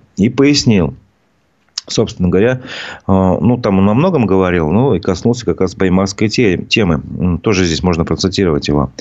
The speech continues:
«Что оставалось делать жителям Зауралья, лишающимся, лишающихся пастбищ для домашнего скота, чистой земли для выращивания сельхозпродукции,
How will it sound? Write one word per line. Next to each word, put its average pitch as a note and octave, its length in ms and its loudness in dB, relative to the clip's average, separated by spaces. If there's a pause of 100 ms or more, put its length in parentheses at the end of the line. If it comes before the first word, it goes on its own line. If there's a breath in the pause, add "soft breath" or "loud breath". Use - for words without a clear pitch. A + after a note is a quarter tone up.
(420 loud breath)
«Что - 240 0
оставалось B2 480 2
делать A2+ 320 2
жителям G#2+ 360 2
Зауралья, A2 560 2
лишающимся, F#2+ 760 0 (240)
лишающихся G2+ 680 0
пастбищ E2+ 520 -4
для F#2 120 0
домашнего F#2+ 580 0
скота, C3 640 -4 (220 loud breath)
чистой A2 340 0
земли G2+ 320 2
для F2+ 140 2
выращивания F#2+ 520 0
сельхозпродукции, G2 1000 -2